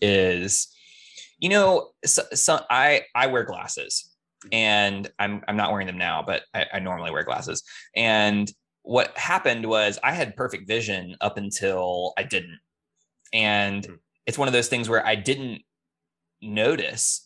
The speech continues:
Speaker 1: the slow change until one day when I realized, "Oh, I can't read what's on the, the board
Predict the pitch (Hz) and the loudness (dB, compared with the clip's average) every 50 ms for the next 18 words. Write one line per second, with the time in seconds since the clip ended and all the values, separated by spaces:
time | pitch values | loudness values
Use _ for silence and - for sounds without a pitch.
0 | - 101 113 107 98 - - - - - 107 110 110 110 113 113 117 117 113 110 | -6 -4 -2 -2 -2 -2 -4 -4 -4 -4 -2 0 0 2 2 4 4 4 2 2
1 | 110 110 - - 117 123 135 131 107 95 95 101 - 107 98 104 104 101 - - | -2 -6 -6 -6 -4 -4 -4 -4 -4 -6 -8 -8 -6 -6 -6 -6 -6 -6 -2 0
2 | 117 117 120 117 113 110 107 104 104 - - 101 95 101 110 123 135 135 127 113 | 2 4 4 4 4 4 4 2 2 -2 -6 -10 -6 -2 0 0 0 0 -2 -2
3 | 107 120 135 156 147 113 95 92 92 101 107 104 101 98 101 98 101 101 104 107 | 0 2 2 2 2 2 0 -2 -6 -6 -8 -8 -6 -6 -4 -4 -2 -2 -2 -2
4 | 101 101 95 95 107 - - 131 175 202 123 90 76 - _ _ _ _ _ _ | 0 -2 -2 -2 -4 -2 0 2 2 2 2 0 -2 -6 _ _ _ _ _ _
5 | _ _ _ _ _ _ _ _ - 120 - - 208 190 - - 104 107 110 107 | _ _ _ _ _ _ _ _ -8 -6 -6 -4 -4 -4 -4 -4 -6 -6 -6 -4
6 | 107 104 - 101 101 104 104 101 101 _ _ _ _ - - 98 113 117 165 214 | -4 -4 -4 -4 -4 -4 -6 -8 -10 _ _ _ _ -6 -4 -2 0 2 2 2
7 | 165 101 78 | 2 0 -2